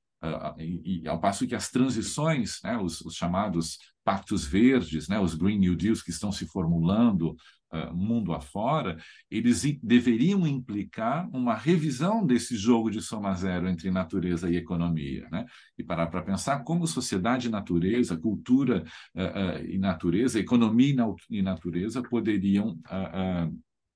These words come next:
gerar, gerar não jogos de soma zero, mas jogos de ganha-ganha, né? Ou seja, o que que a gente tem a aprender com a natureza pra inspirar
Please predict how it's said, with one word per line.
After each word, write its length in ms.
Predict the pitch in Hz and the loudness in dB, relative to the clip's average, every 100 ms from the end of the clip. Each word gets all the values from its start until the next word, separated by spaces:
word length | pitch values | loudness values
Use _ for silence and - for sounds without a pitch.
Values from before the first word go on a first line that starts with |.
| _ _ | _ _
gerar, 360 | 85 82 87 - | -2 0 0 -2
gerar 440 | 95 90 101 117 - - | -2 2 2 0 -6 -8
não 240 | 107 151 190 | 2 4 4
jogos 380 | 143 120 104 87 | 4 2 0 -4
de 100 | 82 | -6
soma 300 | 85 85 107 | -4 -2 -2
zero, 420 | 101 101 131 156 | -2 -2 -2 -2
mas 320 | 151 123 - | -2 -4 -8
jogos 440 | 98 117 123 127 113 | -6 -2 0 0 0
de 420 | 120 107 85 80 - | 0 0 -2 -6 -8
ganha-ganha, 960 | 95 123 127 104 120 147 123 82 73 | 2 4 4 2 2 4 4 2 -2
né? 240 | 80 98 113 | -4 -4 -4
Ou 80 | 92 | -6
seja, 240 | 92 90 | -6 -8
o 60 | 92 - - | -10 -16 -12
que 100 | 143 | -4
que 80 | |
a 40 | 175 | 0
gente 240 | 165 156 | 0 0
tem 140 | 151 139 | -2 -2
a 80 | |
aprender 560 | 139 156 135 110 120 127 | 0 4 4 6 6 4
com 120 | 110 | 0
a 60 | 98 | -2
natureza 720 | 92 90 95 92 95 104 127 - - _ | -2 -4 -2 0 0 -4 -10 -14 -20 _
pra 140 | - 113 | -6 -4
inspirar 800 | 117 - 110 98 113 110 101 | -4 -4 -2 0 0 0 -4